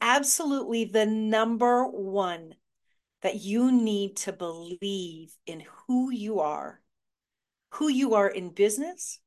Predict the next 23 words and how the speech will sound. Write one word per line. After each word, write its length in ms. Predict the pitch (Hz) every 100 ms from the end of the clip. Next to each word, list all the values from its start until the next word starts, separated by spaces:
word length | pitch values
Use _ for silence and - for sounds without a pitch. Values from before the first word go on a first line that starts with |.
| _ _ _
who 240 | - 339 339
you 200 | 302 262
show 440 | - - 190 - -
up 300 | 247 277 285
with 300 | 311 330 _
when 220 | 226 196
you're 120 | 196
working 400 | 185 196 - 190
with 200 | 180 180
your 100 | 180
clients, 640 | - 196 208 262 294 - - _ _
who 220 | - 427 370
you 300 | 247 208 -
are 220 | 185 208
when 200 | 208 208
you 120 | 196 185
show 260 | - 202
up 300 | - 214 233
with 200 | 196 185 _
working 520 | 196 202 220 214 233 _ _ _
with 380 | 190 190 190 196
your 180 | 175 175
team. 480 | - - 175 175